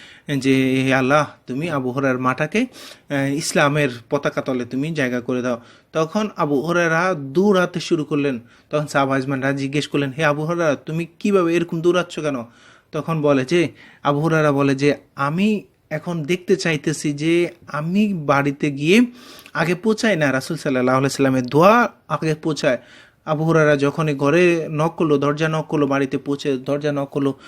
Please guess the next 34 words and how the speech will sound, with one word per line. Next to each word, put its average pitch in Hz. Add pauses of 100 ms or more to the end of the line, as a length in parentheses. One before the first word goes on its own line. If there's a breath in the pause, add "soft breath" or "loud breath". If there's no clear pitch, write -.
(200 loud breath)
তখন 156
আবু 135
হুরায়রার 139
মা 139 (160)
আগে 147
থেকে 160
অনেক 190
চেঞ্জ 165
হয়ে 151
গেল, 139 (340 loud breath)
তার 151
কণ্ঠর 151
মধ্যে 147
মধুরতা 147
আসলো। 135 (240 loud breath)
তখন 147
বলল 143
যে, 143
"হে 139
আবু 131
হুরায়রা, 151
আমি 139
তোমার 160
উপর 151
অন্যায় 139
করেছি, 147 (420 loud breath)
তোমার 139
উপরকে 139
অনেক 147
মারেছি, 139
অত-, 123
আজ 160 (100)
আজকে 196
আমার, 147